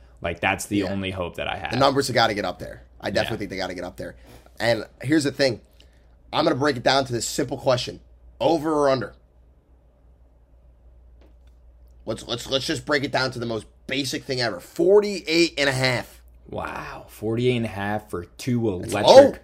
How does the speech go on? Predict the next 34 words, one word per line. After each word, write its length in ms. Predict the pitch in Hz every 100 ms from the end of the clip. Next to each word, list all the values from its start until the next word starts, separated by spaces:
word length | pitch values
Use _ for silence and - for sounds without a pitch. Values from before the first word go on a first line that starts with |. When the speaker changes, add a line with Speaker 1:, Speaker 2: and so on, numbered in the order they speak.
| - _
Speaker 1:
for 120 | -
two 280 | 101 - 123
electric 420 | 120 107 107 113
Speaker 2:
That's 180 | 98 101
Speaker 1:
offensive. 280 | 208 269 -
Speaker 2:
low. 60 | 104 - - -
Speaker 1:
It's 220 | 113 -
low, 220 | 120 135
but 140 | 160 123
it's 140 | -
the 60 | 110
Super 320 | - 127 156
Bowl, 220 | 131 101
man. 240 | 90 92 104 - _ _ _ _ _ - - -
It's 200 | 104 -
Speaker 2:
But 80 | 135
Speaker 1:
the 20 |
Speaker 2:
it's 60 | 123
Speaker 1:
Super 160 | 123
Speaker 2:
fun 80 | 135
Speaker 1:
Bowl. 80 | 131
Speaker 2:
betting 160 | 123 110
the 80 |
over. 280 | 107 107 - - -
Speaker 1:
Lot. 540 | - 98 113 - - -
Oh, 200 | 156 147
of 140 | 92 -
course. 500 | - 98 - - -
I'm 180 | 120 165
betting 280 | 127 87 80
the 80 | 80
over 260 | 78 80 78
all 120 | 78
day. 460 | - 156 165 -